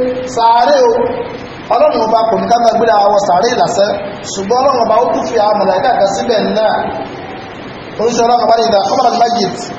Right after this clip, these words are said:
tí ẹ bá ti sin òkú kan, sàwá, ó jẹ́ mùsùlùmí ni o, àbò jẹ́ kèfèrí, ẹni tí ó bá rí ọ jẹ́, wọ́n bá yẹ mí kan nínú ayé, tí ẹ wá gbé wọ sàárè. Oríṣi Ọlọ́run Ọba ní ataahu malakani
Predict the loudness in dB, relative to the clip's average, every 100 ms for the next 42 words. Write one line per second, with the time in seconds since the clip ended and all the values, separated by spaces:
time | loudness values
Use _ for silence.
0 | -14 -12 -6 -2 0 0 -2 -2 0 0
1 | -2 0 -2 -4 -8 -12 -12 -2 0 2
2 | 2 0 -4 -2 0 0 0 -2 0 2
3 | 2 0 -6 -8 -10 -4 -2 0 0 0
4 | 0 0 0 -2 -6 -10 -12 -2 0 0
5 | 0 0 2 2 2 2 0 0 0 0
6 | -2 -6 -4 0 2 2 0 0 0 0
7 | 2 2 2 0 -2 -4 -6 -8 -12 -12
8 | -2 2 4 4 2 2 2 2 0 0
9 | 2 2 0 -2 -8 -10 -12 -10 -2 0
10 | 2 2 4 2 2 0 0 0 2 2
11 | 2 2 2 2 2 2 4 2 2